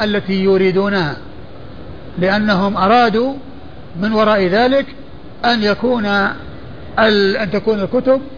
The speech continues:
آه، رواية ودراية، تشتمل على الأسانيد والمتون، وتشتمل على الفقه،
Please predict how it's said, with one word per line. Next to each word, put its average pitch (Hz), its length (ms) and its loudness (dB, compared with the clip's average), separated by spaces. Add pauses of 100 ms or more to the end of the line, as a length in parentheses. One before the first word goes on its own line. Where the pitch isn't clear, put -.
(500)
آه، 190 1200 0
رواية 226 440 6
ودراية، 196 560 2 (680)
تشتمل 208 480 0
على 180 480 2 (680)
الأسانيد 214 640 2
والمتون، 226 520 2 (960)
وتشتمل 226 540 0
على 208 160 2
الفقه، 190 360 -2